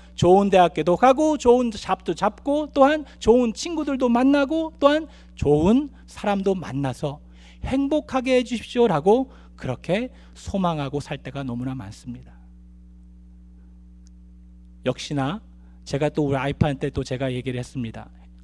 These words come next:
"허니, 이게 이렇게 됐는데 어떡하지?" 했더니 뭐라고 하냐면, 또 저희 와이프가 걔 영적 상태가 더욱더 하나님의 사람으로 살아갈 수 있도록 우리가 기도해야 되지 않겠어요? 라고 또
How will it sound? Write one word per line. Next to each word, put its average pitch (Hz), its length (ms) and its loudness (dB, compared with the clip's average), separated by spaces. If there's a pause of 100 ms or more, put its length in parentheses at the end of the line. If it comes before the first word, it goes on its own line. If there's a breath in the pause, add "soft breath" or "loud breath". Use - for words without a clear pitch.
(140)
"허니, 135 320 -4 (1300 soft breath)
이게 151 220 2
이렇게 151 320 -2
됐는데 143 360 0
어떡하지?" 135 580 -4
했더니 139 520 -4 (320 soft breath)
뭐라고 131 320 -4
하냐면, 123 380 -6
또 123 100 -8
저희 113 200 -10
와이프가 120 540 -10 (1160 soft breath)
걔 131 160 -4
영적 135 500 -4
상태가 156 540 -6
더욱더 131 400 -6
하나님의 185 540 -6
사람으로 175 420 -6
살아갈 190 320 -8
수 - 160 -10
있도록 147 300 -6
우리가 131 220 -6
기도해야 127 360 -6
되지 120 460 -10
않겠어요? 123 760 -6
라고 127 260 -10
또 175 280 -2